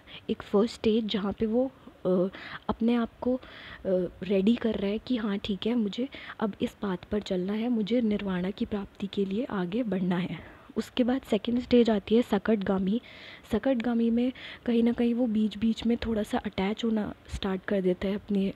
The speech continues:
अपनी prior life से, और उसे feel होने लग जाता है कि शायद ऐसा तो नहीं कि मैं गलत, अ, step में आ गया हूँ या शायद मुझसे ये चीज़ फॉलो ना हो। <clears throat>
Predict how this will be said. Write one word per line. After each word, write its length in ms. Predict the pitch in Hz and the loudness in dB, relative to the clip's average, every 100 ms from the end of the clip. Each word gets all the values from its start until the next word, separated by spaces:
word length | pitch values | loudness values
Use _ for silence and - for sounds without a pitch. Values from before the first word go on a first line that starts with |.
| - | -6
अपनी 240 | - 214 | 0 2
prior 360 | 214 202 185 214 | 4 2 4 2
life 280 | 220 190 - | 2 0 -2
से, 260 | - 196 233 - - - - | -4 -4 -6 -14 -20 -12 -2
और 260 | 196 202 | 0 2
उसे 280 | 220 - - | 0 0 -4
feel 280 | 220 226 220 | 0 2 4
होने 180 | 214 202 | 2 0
लग 160 | 196 | -2
जाता 260 | 175 180 196 | -4 -4 -2
है 40 | |
कि 180 | 196 233 - - - - | 0 -2 -4 -10 -14 -14
शायद 320 | - 240 226 220 | -4 0 0 0
ऐसा 240 | 208 - 220 | -4 -2 -2
तो 120 | 240 | 0
नहीं 200 | 233 233 | 0 0
कि 140 | 247 | 0
मैं 180 | 240 226 | 0 0
गलत, 240 | 185 185 | -2 -4
अ, 640 | - - - - - - 190 190 185 | -6 -12 -18 -18 -18 -6 0 2 2
step 320 | - - 208 - | -2 -4 -4 -2
में 160 | 220 | -2
आ 180 | 202 196 | -2 -4
गया 180 | 196 196 | -4 -2
हूँ 120 | 196 | -2
या 140 | 208 214 | -2 -4
शायद 360 | 226 202 196 - | -4 -4 -4 -6
मुझसे 260 | 202 - 214 | -8 -4 -4
ये 100 | 208 | -2
चीज़ 240 | 220 - | -4 -4
फॉलो 300 | - 185 202 | -2 0 2
ना 220 | 196 175 | 0 -2
हो। 200 | 175 185 190 - - - - - - | -4 -6 -8 -16 -20 -20 -20 -20 0
<clears throat> 80 | 262 | 4